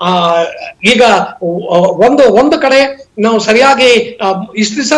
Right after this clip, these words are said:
ನಡೀತಾ ಇತ್ತಲ್ಲ ಮಾತುಕತೆ, ಒಂದು ಆರು ಏಳು ರೌಂಡ್ ಮಾತುಕತೆ ಆಯ್ತು,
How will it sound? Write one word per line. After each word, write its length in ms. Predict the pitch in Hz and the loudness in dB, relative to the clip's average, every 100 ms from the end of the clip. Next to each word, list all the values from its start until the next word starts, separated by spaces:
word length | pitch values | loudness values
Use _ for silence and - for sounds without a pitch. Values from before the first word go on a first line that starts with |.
| 254 | 2
ನಡೀತಾ 220 | 254 262 | 0 2
ಇತ್ತಲ್ಲ 320 | 226 220 196 | 0 0 0
ಮಾತುಕತೆ, 880 | 190 190 185 220 226 226 269 330 - _ - | 0 0 0 0 0 0 -2 -6 -8 _ -2
ಒಂದು 220 | 208 208 | 0 0
ಆರು 400 | 208 185 262 285 | -2 0 2 2
ಏಳು 640 | 208 214 294 339 302 247 | 2 4 4 4 4 2
ರೌಂಡ್ 260 | 233 285 233 | 2 2 2
ಮಾತುಕತೆ 500 | 208 226 247 208 202 | 2 2 0 0 -2
ಆಯ್ತು, 460 | 185 175 247 294 | -2 -2 -4 -6